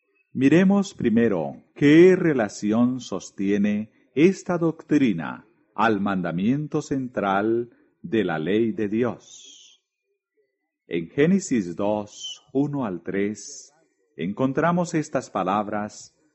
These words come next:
cerrando el registro de la creación. "Así quedaron acabados los cielos y la tierra, y todas sus criaturas.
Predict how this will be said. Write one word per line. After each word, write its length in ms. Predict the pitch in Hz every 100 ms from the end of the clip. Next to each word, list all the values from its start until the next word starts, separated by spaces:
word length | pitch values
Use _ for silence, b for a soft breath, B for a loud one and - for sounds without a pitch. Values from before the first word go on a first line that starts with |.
| _
cerrando 760 | - 143 131 139 160 131 95 90
el 160 | 87
registro 840 | 87 95 123 127 - 135 123 110 90
de 160 | 85
la 140 | 85 82
creación. 960 | 82 78 - 117 127 95 69 57 - _ _ _ _ _ _ _ _ _ -
"Así 840 | 80 82 - 127 135 151 160 156
quedaron 560 | - 107 90 98 120 127
acabados 1000 | 131 147 127 95 85 107 131 - - - _ _
los 220 | 127 139
cielos 500 | - 147 165 165 160
y 40 | 139
la 140 | 127
tierra, 600 | 123 127 98 73 55 - _ _ _ _
y 140 | 139
todas 640 | 113 113 131 151 160 156 -
sus 380 | 131 175 - -
criaturas. 1160 | 131 131 123 127 85 - - - - _ _